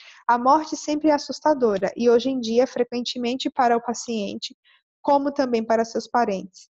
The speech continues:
E é esse medo do desconhecido que causa ansiedade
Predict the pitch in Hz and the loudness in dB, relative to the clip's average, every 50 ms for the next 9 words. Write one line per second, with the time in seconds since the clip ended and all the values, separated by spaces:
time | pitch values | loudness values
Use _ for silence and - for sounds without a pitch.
0 | _ _ _ _ - 262 294 302 277 247 247 254 262 269 262 - - 294 285 262 | _ _ _ _ 0 4 4 6 6 4 4 4 4 2 2 0 -4 -2 0 2
1 | 240 226 233 233 233 285 320 - _ _ _ _ _ 214 247 254 247 254 247 - | 2 2 2 2 0 -2 -2 -4 _ _ _ _ _ -4 -2 2 2 2 2 0
2 | - 247 254 277 294 - - - 254 233 226 247 233 - 311 - - 240 214 214 | -4 -4 -2 -2 -2 -4 -4 -2 0 0 0 0 0 -2 -4 -2 0 0 0 0
3 | 214 214 240 - - 247 247 - - - 247 247 214 208 202 196 202 208 220 226 | 0 -2 -4 -4 -4 -6 -6 -4 0 2 2 2 2 2 0 0 0 -2 -2 -4
4 | 294 | -8